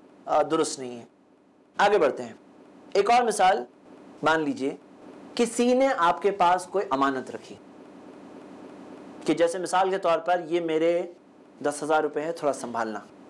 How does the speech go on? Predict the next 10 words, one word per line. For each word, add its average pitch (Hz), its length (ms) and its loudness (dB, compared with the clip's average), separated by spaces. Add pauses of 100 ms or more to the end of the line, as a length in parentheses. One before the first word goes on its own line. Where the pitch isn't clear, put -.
(200)
हाँ, 202 260 -4 (340)
अमानत 143 300 2
है 135 100 -6
मेरी।" 110 260 -8 (500)
किसी 196 220 -2
ने 220 60 2
आपके 214 200 0
पास 208 200 -2
अमानत 202 340 0
रखी, 160 260 -8